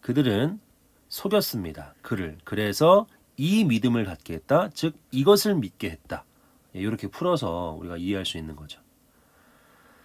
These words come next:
자, 그다음에 오 번도 볼게요. I didn't notice예요. notice는 뭔가를 알아차리지 못한 거죠.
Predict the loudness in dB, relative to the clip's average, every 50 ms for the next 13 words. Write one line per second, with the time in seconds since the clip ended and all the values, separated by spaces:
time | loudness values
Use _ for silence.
0 | -20 _ _ _ _ _ _ _ _ _ -8 -8 -2 0 2 4 4 4 4 4
1 | 4 4 4 4 4 2 0 0 -2 -4 -4 -2 -2 -2 -2 -4 -6 -10 -16 -20
2 | _ -20 -12 -8 -6 -2 0 0 0 -2 -2 0 2 4 4 4 4 2 0 -2
3 | -4 -4 -2 -4 -4 -2 -4 -4 -4 -4 -6 -6 -8 -8 -8 -8 -10 -6 -6 -6
4 | -6 -4 -4 -2 0 0 0 -2 -4 -8 -12 -10 -10 -6 -4 -4 -2 -2 -2 0
5 | -2 -2 -2 -4 -4 -4 -4 -6 -8 -10 -6 -6 -6 -6 -6 -10 -10 -12 -12 -16